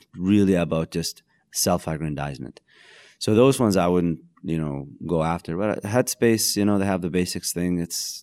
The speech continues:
nine audio recordings. They're very short. It's free. You know, go for it. Use it and have a male or a female voice. <laughs> So the sisters can use the female voice and the guys can use the male voice. It's really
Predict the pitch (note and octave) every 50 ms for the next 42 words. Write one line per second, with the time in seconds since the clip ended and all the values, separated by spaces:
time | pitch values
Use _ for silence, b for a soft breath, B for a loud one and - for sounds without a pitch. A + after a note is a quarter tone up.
0 | _ - - E2+ F2 F2+ F2+ F#2 F#2 F2 - D2+ E2 D#2+ E2+ E2+ D#2+ D#2+ - -
1 | D#2+ D#2 D#2 D#2 D#2 D#2+ D2 D#2 C#2+ D#2 E2 D#2+ - - - D2+ D2+ - - -
2 | - - - - D2+ D#2 D#2 - b b b b b b b b b b b b
3 | - - F#2 F#2+ F#2 F2 - - - _ - - - - F#2 A2 C3 - - F#2
4 | D2 C2+ A#1 C2 D2+ C#2 D2+ E2+ F#2+ F#2+ E2+ D2+ A1+ A#1+ D2+ D#2+ E2 D2+ D#2 D#2+
5 | D#2+ E2 E2+ F2 F2+ F2 E2 D#2+ - - D#2+ D#2 D#2 D#2 D#2+ D2 - C#2 D2 F2
6 | G2+ - - - D#2+ F2+ E2+ D#2 - - D#2+ D#2 - - D#2+ D#2 - - - F#2+
7 | D#2 D#2+ E2 D#2 D2 C#2+ - - - D#2 C#2+ D#2 D2 C#2+ D#2 D#2+ D2+ E2 - -
8 | D2+ D2 D2 C2+ - _ _ _ - C2 D2+ E2 - - D2+ D#2 D#2+ D2 D#2 D#2+
9 | D2+ D2+ D2+ C#2+ C#2 C#2+ D2 D2+ D#2 - - B B B B B B B B B
10 | B B B - A#2 B2+ A#2 - A2 G2+ A#2 C3+ C#3+ C#3 A#2+